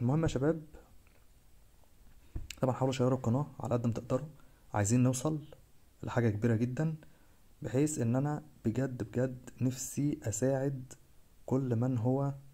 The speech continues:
محتاج لمعلومة ولكل شيء. تمام يا شباب؟ فادعموني بحيث ان انا برضو ادعم، ادعم الاخرين. وانا ان شاء الله، ان شاء الله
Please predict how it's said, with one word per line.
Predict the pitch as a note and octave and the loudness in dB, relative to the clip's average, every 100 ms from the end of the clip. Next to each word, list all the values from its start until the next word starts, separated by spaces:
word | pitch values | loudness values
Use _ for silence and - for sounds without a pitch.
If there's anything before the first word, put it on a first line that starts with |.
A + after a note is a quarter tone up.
| C3 | -8
محتاج | A#2 - - A2 G#2 - - - | -8 -4 2 2 0 -8 -20 -4
لمعلومة | A2+ G#2+ G#2+ D3 D#3+ D#3+ - - - - - | 0 2 2 2 0 -4 -12 -20 -20 -20 -4
ولكل | A2 G#2 D3+ D#3+ D3 | -4 2 4 4 2
شيء. | B2+ G#2 G#2 - - - - - - - - - | 0 -4 -4 -14 -20 -20 -20 -20 -20 -20 -20 -10
تمام | A2 A#2+ | -2 0
يا | C3+ | 0
شباب؟ | B2 C#3+ D#3 - - - - - - - - | 0 -2 -4 -16 -20 -20 -20 -20 -20 -20 -20
فادعموني | - B2+ A#2+ A#2+ A#2 C3 E3 E3+ | -4 2 2 4 4 4 2 0
بحيث | - D3 | -2 -4
ان | C3+ | 0
انا | C#3 | 2
برضو | C3 C#3 - | 2 2 0
ادعم، | C#3+ C#3 C#3 C3+ - - C3+ | 2 2 2 -2 -8 -2 0
ادعم | B2+ C3 | 2 4
الاخرين. | A2 A2+ - F#2+ F#2 F#2+ - - - - - - - - - - - - - | 2 0 0 0 -2 -8 -16 -20 -20 -20 -20 -20 -20 -20 -20 -20 -20 -20 -8
وانا | C3 C3+ | -2 0
ان | |
شاء | C#3 C3 | 2 2
الله، | A2+ C3 C#3 | 2 2 0
ان | C#3+ | -2
شاء | B2+ - | -2 -2
الله | A2+ G#2 A#2+ C3+ C3+ | -2 -2 0 0 0